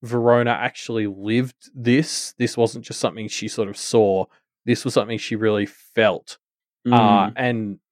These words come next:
Speaker 1: yeah, as you say, like, hopefully that, like, that is a tool for her to sort of be like, "Oh shit, like, you know, these, these are issues that I am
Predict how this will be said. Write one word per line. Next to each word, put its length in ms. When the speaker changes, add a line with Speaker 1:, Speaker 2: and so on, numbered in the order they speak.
Speaker 1:
yeah, 320
as 220
you 60
say, 240
like, 180
hopefully 720
that, 460
like, 240
that 180
is 140
a 80
tool 640
for 420
her 240
to 60
sort 220
of 80
be 140
like, 320
"Oh 220
shit, 460
like, 240
you 100
know, 180
these, 500
these 220
are 140
issues 580
that 140
I 220
am 340